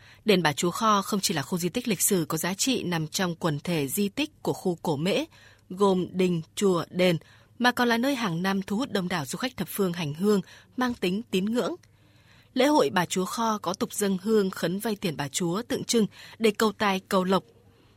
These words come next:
Vì thế, người dân đi lễ chùa thường mang theo rất nhiều vàng mã để đốt. Bà Đỗ Thị Thúy ở huyện Mê Linh, Hà Nội,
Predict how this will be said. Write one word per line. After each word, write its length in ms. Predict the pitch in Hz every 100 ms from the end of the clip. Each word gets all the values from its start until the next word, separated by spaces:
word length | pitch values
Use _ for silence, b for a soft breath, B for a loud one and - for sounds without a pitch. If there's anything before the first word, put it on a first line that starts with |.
| b
Vì 140 | 196 190
thế, 240 | 175 185
người 160 | 247 185
dân 220 | 180 175
đi 100 | 170
lễ 160 | 170
chùa 320 | 220 233 196 165
thường 220 | 180 170
mang 160 | 180
theo 220 | 175 190 170
rất 220 | 285 254
nhiều 160 | 208
vàng 260 | 160 156 147
mã 160 | 170 233
để 120 | 160
đốt. 220 | 202 285 _ _ b b b b b
Bà 280 | - 196 175
Đỗ 160 | 170 214
Thị 160 | 285 -
Thúy 280 | 202 190 -
ở 80 | 180
huyện 260 | 202 -
Mê 100 | 196
Linh, 160 | 190 185
Hà 140 | 165
Nội, 280 | 156 175 185